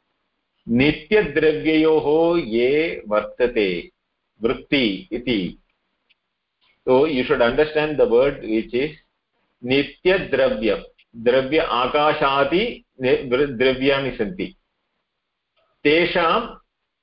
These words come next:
नित्यं, अ, ये, ये सन्ति तेषां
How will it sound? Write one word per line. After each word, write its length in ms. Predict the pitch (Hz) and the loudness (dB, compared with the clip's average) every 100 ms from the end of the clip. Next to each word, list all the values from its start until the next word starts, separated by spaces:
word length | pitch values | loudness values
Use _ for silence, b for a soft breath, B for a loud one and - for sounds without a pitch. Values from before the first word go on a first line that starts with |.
| 120 117 | -8 -2
नित्यं, 640 | 139 151 - 190 185 185 | -2 -2 -2 0 0 0
अ, 200 | 185 131 147 - - - | -4 -4 -2 -4 -8 -4
ये, 400 | 139 143 151 143 | 0 2 4 4
ये 80 | 156 | 2
सन्ति 720 | 156 131 127 131 123 170 - _ 139 | 0 -4 -4 -6 -4 -6 -10 _ 0
तेषां 760 | 139 151 151 151 165 214 - | 2 2 0 0 0 -2 -8